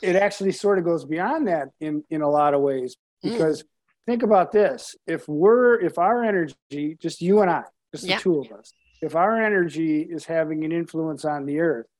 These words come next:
Speaker 2: Yes.
Speaker 1: the earth is a conductor.
Speaker 2: Yes.
Speaker 1: Right?
Speaker 2: Yes.
Speaker 1: So what's that mean? Well, it's having an influence on everybody that's
Speaker 2: Right.
Speaker 1: on the earth.
Speaker 2: Yes,
Speaker 1: <laughs> So
Speaker 2: exactly.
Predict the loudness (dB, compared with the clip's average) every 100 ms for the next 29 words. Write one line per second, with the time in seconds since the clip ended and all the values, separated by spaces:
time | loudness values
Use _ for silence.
0 | -6 -6 -6 -12 -18 _ _ _ _ _
1 | _ _ -16 -2 2 4 4 0 -4 -6
2 | -8 -2 0 -2 -6 -16 -16 _ _ -6
3 | 2 4 4 2 -4 -4 -6 -10 -10 -2
4 | 0 0 -2 -2 4 4 4 -2 -6 -4
5 | 2 2 2 2 4 2 -2 0 2 2
6 | 0 -2 -2 -2 -2 -4 -4 -4 -4 -4
7 | -4 -2 -2 0 0 0 0 -2 _ _
8 | _ _ _ -12 -6 -2 0 2 2 2
9 | 0 -2 -10 _ -12 2 2 2 -4 -6
10 | -8 -4 -4 -2 -4 2 4 4 2